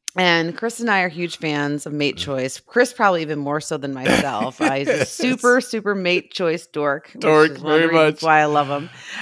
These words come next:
Speaker 2: Yeah.
Speaker 1: Uh, but yeah, it's, it's a, it's just r-, the more research we're doing about it, the more we're finding out that it's really important, um, evolutionarily speaking, for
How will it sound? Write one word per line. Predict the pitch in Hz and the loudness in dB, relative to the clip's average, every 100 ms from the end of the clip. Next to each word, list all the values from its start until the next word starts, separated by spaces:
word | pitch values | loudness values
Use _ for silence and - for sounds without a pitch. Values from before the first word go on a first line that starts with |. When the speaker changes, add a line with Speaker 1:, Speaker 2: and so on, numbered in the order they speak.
| - | -2
Speaker 2:
Yeah. | 131 | 4
Speaker 1:
Uh, | 170 165 160 147 143 147 | 6 8 6 6 2 0
but | 208 | -4
yeah, | 240 233 | -2 -2
it's, | 226 | -2
it's | 196 196 - | -4 -4 -2
a, | 214 196 196 | -2 -2 -6
it's | - 202 - - | -4 -4 -6 -14
just | 214 - | -14 -12
r-, | 175 170 175 - _ _ _ _ _ _ - | -12 -10 -10 -14 _ _ _ _ _ _ -10
the | 160 170 170 | -8 -6 -2
more | 190 220 226 | 2 4 4
research | 233 233 202 185 175 | 2 0 -2 -2 -4
we're | |
doing | 151 165 160 | -2 0 0
about | 147 139 | 2 2
it, | 135 | 0
the | 151 | -4
more | 151 156 | -2 -2
we're | 156 | -2
finding | 151 147 139 139 | -4 -2 0 0
out | 131 123 127 | -4 -4 -4
that | 135 | -8
it's | - - | -8 -6
really | 170 175 | -4 -2
important, | 165 - - 160 160 - 127 131 - - - - - | -4 -10 -8 -6 -6 -6 -8 -8 -12 -20 -20 -18 -4
um, | 135 127 117 131 - _ _ _ 160 | -2 0 -2 -6 -10 _ _ _ -2
evolutionarily | 156 156 165 175 160 139 139 131 | 0 -2 -6 -6 -6 -6 -6 -10
speaking, | - - 247 - 147 131 127 - - - | -8 -6 -6 -6 -8 -8 -10 -18 -20 -20
for | - 170 147 143 139 | -8 -4 -2 -2 -2